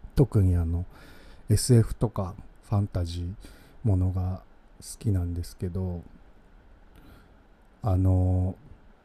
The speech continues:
ー、なんか、小説が好きとか、読書が趣味っていうと、なんか、なんだろう、すごい、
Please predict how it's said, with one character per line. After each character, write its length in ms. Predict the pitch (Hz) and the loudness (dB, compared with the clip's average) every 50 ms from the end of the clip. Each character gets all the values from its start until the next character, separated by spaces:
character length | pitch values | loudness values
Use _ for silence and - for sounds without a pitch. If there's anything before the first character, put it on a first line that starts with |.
| - - - - - - _ - - _ - - | -20 -20 -20 -20 -20 -20 _ -20 -20 _ -14 -10
ー、 120 | - - | -4 0
な 80 | 123 123 | 2 2
ん 40 | 117 | 2
か、 240 | - 104 90 92 - - - - - - - - - - - - | 2 -2 -6 -6 -10 -16 -20 -20 -20 -20 -20 -20 -20 -20 -18 -8
小 220 | - - 151 165 | -2 0 0 2
説 320 | - - 175 - - 165 151 | 2 0 -2 0 0 2 6
が 240 | 156 151 147 139 | 8 8 8 6
好 60 | - - - - - - - - - - - - | 4 0 -12 -20 -20 -20 -16 -12 -10 -8 -6 -2
き 120 | 139 135 | -2 -2
と 140 | - - 104 | 0 0 -2
か、 240 | - 95 87 85 - - - - - - - - - - - - - - - | -2 -2 -8 -8 -10 -14 -20 -20 -20 -20 -20 -20 -20 -20 -20 -20 -20 -6 0
読 160 | - 127 - - | 2 2 2 4
書 120 | - 117 | 2 2
が 60 | 92 | 2
趣 200 | 90 - - 113 | 2 2 2 4
味 120 | 92 87 85 | 4 4 2
っ 20 | |
て 260 | - - - - 92 | 0 -2 -4 0 0
い 220 | 85 85 87 87 85 | 2 2 2 2 0
う 40 | - - | -2 -2
と、 300 | - 95 87 85 80 82 - - - - - - - - - - - - - - - - - - - | 0 0 0 0 -4 -8 -12 -18 -20 -20 -20 -20 -20 -20 -20 -20 -20 -20 -20 -20 -20 -20 -14 -4 2
な 80 | 127 | 2
ん 40 | 113 | 2
か、 240 | 95 95 90 82 - - - - - - - - - - - - - - - - - - - - - - - - - - | 2 0 -4 -4 -8 -12 -20 -20 -20 -20 -20 -20 -20 -20 -20 -20 -20 -20 -20 -20 -20 -20 -20 -20 -20 -20 -20 -18 -8 -2
な 80 | 104 98 | 0 0
ん 80 | 101 | 2
だ 80 | 92 90 | 2 0
ろ 140 | 87 80 73 - - - - - - - - - _ _ - - - - - - - - - - _ - - - - | -4 -4 -8 -12 -18 -20 -20 -20 -20 -20 -20 -20 _ _ -20 -20 -20 -20 -20 -20 -20 -20 -20 -20 _ -20 -20 -20 -20
う、 40 | - | -16
す 100 | - - | -6 0
ご 220 | 104 113 113 110 | 4 6 6 6
い、 260 | 101 92 87 82 82 | 6 6 4 2 -2